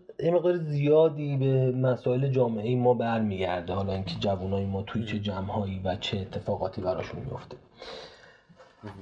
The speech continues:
Speaker 1: اونو نمی‌خوام واردش بشم، ولی، ام، یه چیز خوبی گفتی تو حرفات، اینکه ما همواره در حال یادگیریم. ام،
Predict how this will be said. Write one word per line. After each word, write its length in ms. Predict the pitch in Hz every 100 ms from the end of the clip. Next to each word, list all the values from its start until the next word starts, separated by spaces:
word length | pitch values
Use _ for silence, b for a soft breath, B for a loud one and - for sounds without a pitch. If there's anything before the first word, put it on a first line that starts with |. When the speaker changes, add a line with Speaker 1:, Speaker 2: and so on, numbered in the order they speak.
| 92
Speaker 1:
اونو 240 | 180 202
نمی‌خوام 420 | 214 208 151 127 110
واردش 380 | 104 98 101
بشم، 460 | - 101 107 104 104
ولی، 680 | 123 185 208 180 156 147 135 -
ام، 800 | 120 117 113 113 110 110 110 110 - _ _ _ - -
یه 80 | 202
چیز 160 | 220 233
خوبی 340 | 220 208 190
گفتی 280 | 135 117 113
تو 140 | 107
حرفات، 360 | 98 95 - 98
اینکه 420 | 127 143 165 151 139 - 92 104 113 113
ما 80 |
همواره 640 | 117 - 117 113 110 107 113
در 140 | 110
حال 260 | 107 107 110
یادگیریم. 720 | 107 92 - - - 82 - - _ _ _ _ B B B B - - 117
ام، 760 | 117 110 107 104 104 101 90